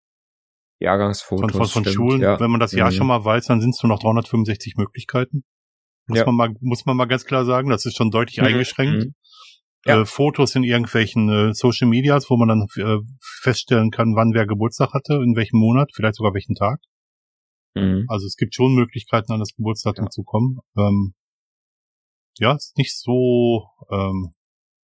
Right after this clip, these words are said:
Speaker 2: unmöglich.
Speaker 1: Mhm. Ja. Ja.
Speaker 2: Und was halt gerne genommen wird, ist die, ähm,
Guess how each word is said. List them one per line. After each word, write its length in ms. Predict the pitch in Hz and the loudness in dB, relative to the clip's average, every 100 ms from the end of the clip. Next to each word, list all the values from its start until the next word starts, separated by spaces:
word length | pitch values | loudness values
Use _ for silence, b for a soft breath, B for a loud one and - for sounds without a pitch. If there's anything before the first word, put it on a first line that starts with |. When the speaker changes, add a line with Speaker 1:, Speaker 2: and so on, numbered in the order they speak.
| _ _ _ - | _ _ _ -2
Speaker 2:
unmöglich. 680 | 135 123 113 - 90 - - _ _ _ _ _ _ _ | 4 4 4 0 -4 -6 -18 _ _ _ _ _ _ _
Speaker 1:
Mhm. 300 | - 95 104 - _ - | -6 -4 -4 -8 _ -4
Ja. 220 | 104 - _ _ _ _ _ _ _ _ _ _ _ _ _ | -2 -4 _ _ _ _ _ _ _ _ _ _ _ _ _
Ja. 120 | 107 - _ - | -20 -20 _ 0
Speaker 2:
Und 160 | 123 | 0
was 140 | 139 143 | 2 0
halt 140 | 127 | 0
gerne 240 | 127 127 120 | 2 2 2
genommen 280 | 120 123 | 2 2
wird, 200 | 117 120 | 2 0
ist 260 | 123 110 - | -2 -6 -4
die, 260 | 110 104 104 | -2 0 0
ähm, 460 | 101 101 98 98 | 0 0 0 -4